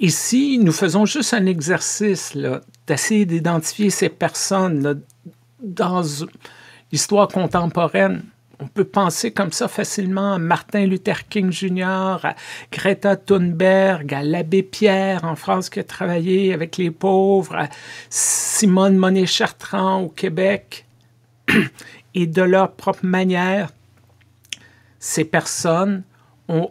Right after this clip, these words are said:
œuvré avec les gens, ils ont su les mobiliser, les inspirer, ch-, les inviter à changer leur comportement,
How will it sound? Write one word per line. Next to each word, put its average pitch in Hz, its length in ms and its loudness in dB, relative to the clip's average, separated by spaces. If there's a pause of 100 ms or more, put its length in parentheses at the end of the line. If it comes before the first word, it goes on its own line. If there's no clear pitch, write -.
œuvré 175 560 0 (1040)
avec 151 580 -2
les 160 340 0
gens, 143 320 -2 (640)
ils 156 40 -2
ont 151 100 2
su - 300 -4
les 175 180 0
mobiliser, 170 1040 2
les 147 460 -2
inspirer, 180 920 -2
ch-, - 240 -4 (360)
les 175 420 0
inviter 185 420 2
à 170 80 4
changer 185 500 0
leur 180 240 0
comportement, 180 960 -2